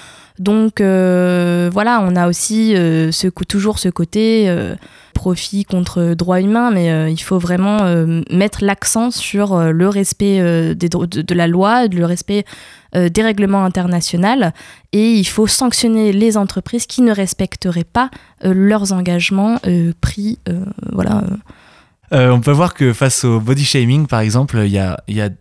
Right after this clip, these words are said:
Speaker 2: au corps de nombreux cyberharceleurs et, euh, de plus en plus, euh, d'internautes se posent en défenseur des personnes harcelées.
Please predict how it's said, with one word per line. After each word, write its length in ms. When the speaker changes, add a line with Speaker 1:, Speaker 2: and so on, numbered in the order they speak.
Speaker 2:
au 120
corps 200
de 80
nombreux 320
cyberharceleurs 840
et, 200
euh, 640
de 120
plus 200
en 80
plus, 400
euh, 400
d'internautes 600
se 120
posent 320
en 80
défenseur 720
des 160
personnes 340
harcelées. 380